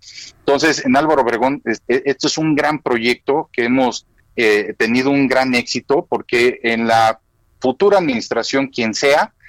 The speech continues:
va a tener este beneficio y ese dinero lo va a poder reetiquetar a otras funciones u otras partidas presupuestales para tener un mejor rendimiento, este, en el gasto, a pesar de que, pues, como todo, este, tenemos, eh, no alcanza dinero para todas las demandas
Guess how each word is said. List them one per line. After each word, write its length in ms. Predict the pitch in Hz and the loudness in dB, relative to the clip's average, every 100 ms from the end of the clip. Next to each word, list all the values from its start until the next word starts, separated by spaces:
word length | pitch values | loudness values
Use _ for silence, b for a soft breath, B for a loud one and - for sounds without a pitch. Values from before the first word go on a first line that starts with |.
| B B 151 | B B -2
va 60 | |
a 60 | 170 | 0
tener 260 | 170 160 | -2 -2
este 220 | 156 - 139 | -4 -4 -2
beneficio 720 | 135 127 - 143 - 139 143 | 0 -2 -4 -4 0 0 -2
y 220 | 135 135 | -4 0
ese 200 | 196 208 | 0 0
dinero 420 | 233 165 143 135 151 | -6 -2 0 0 0
lo 140 | 127 | 0
va 100 | 123 | 0
a 60 | 131 | 0
poder 260 | 143 135 | 0 0
reetiquetar 680 | 127 113 - - - 120 123 | 0 -6 -8 -8 -2 -2 0
a 140 | - 107 | 0 0
otras 480 | 120 120 - 123 - | 0 -4 -4 -6 -6
funciones 480 | 104 - 131 127 | -8 -2 0 0
u 80 | 110 | -2
otras 280 | 120 131 123 | -2 0 -4
partidas 360 | - - 127 - | -2 -2 -4 -4
presupuestales 800 | 101 - - 98 123 117 151 - B B B - | -8 -8 -6 -4 -2 -2 -2 -8 B B B -2
para 200 | 143 151 | 0 2
tener 300 | 135 131 131 | 0 0 0
un 120 | 135 | 0
mejor 280 | 127 131 123 | 0 0 0
rendimiento, 680 | 117 107 117 117 123 120 _ _ _ | -2 -4 -6 0 0 0 _ _ _
este, 460 | 117 104 - 110 113 | -4 -2 -2 -4 -2
en 140 | 104 | -4
el 160 | 107 110 | -4 0
gasto, 440 | 127 127 - - _ | 0 0 -4 -16 _
a 100 | 101 | -10
pesar 320 | - - 143 | -6 -2 0
de 100 | 160 | 0
que, 160 | - 98 | -2 -8
pues, 220 | _ - _ | _ -20 _
como 200 | - 92 | -8 -8
todo, 400 | - 123 123 110 - _ b - | -2 0 2 0 -4 _ b -6
este, 380 | 110 95 - 101 | -2 -2 -2 -4
tenemos, 480 | - 113 131 120 - | -2 0 0 0 -2
eh, 280 | 110 110 110 | -2 0 0
no 200 | 120 139 | 0 2
alcanza 460 | 156 151 156 151 135 | 2 2 0 0 -2
dinero 400 | 110 113 113 120 | -2 -2 -2 -2
para 180 | 104 98 | -2 -2
todas 280 | 117 117 | 0 0
las 140 | 107 90 | 0 -4
demandas 500 | 98 104 107 127 | -4 -4 -6 -10